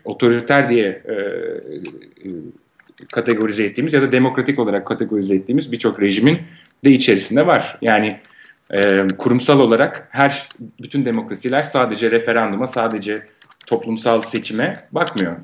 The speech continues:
Daha, e, ekspertiz temelli, daha, e, bürokratik sistemlerle iç içe geçmiş, e, e, kurumlarla iç içe geçmiş sistemlerde, demokratik sistemler. E, spesifik olarak İran ve Türkiye örneğinde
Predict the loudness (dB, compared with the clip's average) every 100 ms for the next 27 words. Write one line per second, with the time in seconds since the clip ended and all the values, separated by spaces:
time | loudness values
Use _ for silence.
0 | -10 -6 -4 -4 -6 -10 -6 -6 -6 -10
1 | -4 0 0 -2 -6 -6 -10 -4 0 2
2 | 2 2 2 2 0 0 -10 _ _ 0
3 | 2 4 2 2 2 2 -2 -2 -4 -8
4 | -16 _ -4 -2 2 4 4 6 4 2
5 | 0 2 0 -4 -6 -6 -10 _ _ -6
6 | -2 -2 -2 -2 -2 -4 -4 -6 -8 -6
7 | -6 -8 -16 -14 -10 -2 0 4 4 6
8 | 4 2 -2 -2 -6 -12 -12 -12 -10 -8
9 | -8 -6 -6 -6 -12 -18 -18 -10 -8 -6
10 | -8 -14 -20 -20 -20 _ -6 -4 -4 -10
11 | -2 0 0 2 6 6 6 2 0 0
12 | 2 2 -2 -6 -4 2 4 4 0 -4
13 | -2 -2 -4